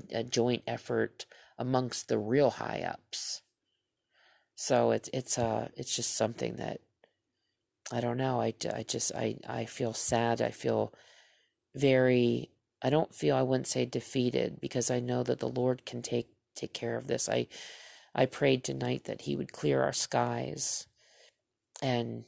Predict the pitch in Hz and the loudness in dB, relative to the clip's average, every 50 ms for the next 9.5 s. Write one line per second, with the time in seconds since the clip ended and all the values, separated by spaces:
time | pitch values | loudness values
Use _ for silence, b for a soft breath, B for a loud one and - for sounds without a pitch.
0 | _ - 143 131 127 120 117 - - 143 127 120 117 117 117 117 117 110 113 117 | _ -16 -10 -8 -8 -8 -8 -4 0 2 2 2 2 2 0 0 0 0 0 0
1 | 113 113 113 117 - - - - 120 120 117 113 113 117 117 120 117 - - _ | 0 0 -4 -6 -8 -6 -2 0 2 4 4 4 2 2 0 0 -4 -6 -12 _
2 | _ _ - 131 127 120 - - 127 123 120 117 117 117 117 - - - - 120 | _ _ -6 -4 -4 -2 -2 -2 0 0 0 0 0 -2 -4 -6 -6 0 2 4
3 | 117 117 117 113 117 113 110 110 - _ _ _ - 135 127 120 117 95 98 104 | 4 4 4 4 2 2 0 -2 -4 _ _ _ -8 -6 -6 -4 -4 -4 -4 -6
4 | - - _ _ _ _ - - - 170 160 147 143 135 135 131 127 127 - B | -8 -10 _ _ _ _ -8 -2 2 4 4 6 6 6 6 4 2 -2 -8 B
5 | B B B B B B B B B B B B B B B B - 139 135 123 | B B B B B B B B B B B B B B B B 2 4 4 4
6 | 131 123 120 - - 123 123 113 92 101 123 123 123 123 123 123 - 127 120 - | 4 2 0 2 2 0 0 0 -2 -4 -4 -2 0 -2 -2 0 0 0 0 0
7 | - - - _ _ - - 143 123 - - - _ _ _ _ _ _ _ _ | -2 -6 -8 _ _ -6 -4 -2 -2 -2 -4 -6 _ _ _ _ _ _ _ _
8 | _ _ _ _ - 135 - - 135 117 - - 135 131 135 135 131 131 127 127 | _ _ _ _ -16 -6 0 2 2 4 4 6 6 6 6 6 6 4 4 4
9 | 120 120 127 127 123 120 117 120 113 113 | 4 4 4 6 6 6 6 6 4 2